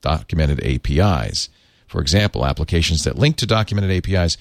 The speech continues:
through an intermediary translation or compatibility layer or tool are prohibited.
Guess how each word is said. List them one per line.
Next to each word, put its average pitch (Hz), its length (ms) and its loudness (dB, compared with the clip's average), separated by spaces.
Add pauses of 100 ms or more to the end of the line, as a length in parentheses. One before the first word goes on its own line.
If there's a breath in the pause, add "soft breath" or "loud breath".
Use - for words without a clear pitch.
(340 soft breath)
through 117 180 2
an 104 100 4
intermediary 107 680 2
translation 101 600 0
or 95 100 0
compatibility 104 600 0
layer 95 280 0
or 85 60 -2
tool 85 440 -2
are 73 380 2 (180)
prohibited. 67 460 -2